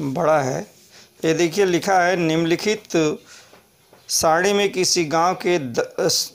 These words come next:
हंड्रेड फार्मों में से हुआ प्रति हेक्टेयर गेहूं का उत्पाद दर्शाता है। ये प्रति हेक्टेयर उत्पादन दिया है,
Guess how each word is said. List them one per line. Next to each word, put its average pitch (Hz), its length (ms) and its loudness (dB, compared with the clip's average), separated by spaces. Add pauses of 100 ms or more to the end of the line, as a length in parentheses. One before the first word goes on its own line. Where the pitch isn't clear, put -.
हंड्रेड 160 560 -2
फार्मों 160 460 2
में 147 180 0
से 135 220 0 (1300)
हुआ 160 300 2 (100)
प्रति 190 420 -2
हेक्टेयर 135 840 0 (500)
गेहूं 156 420 0
का 160 200 2
उत्पाद 135 480 -2
दर्शाता 117 680 -4
है। 139 160 -20 (580)
ये 208 140 -10
प्रति 185 400 -2
हेक्टेयर 175 300 -2
उत्पादन 165 680 0
दिया 151 240 0
है, 170 200 -2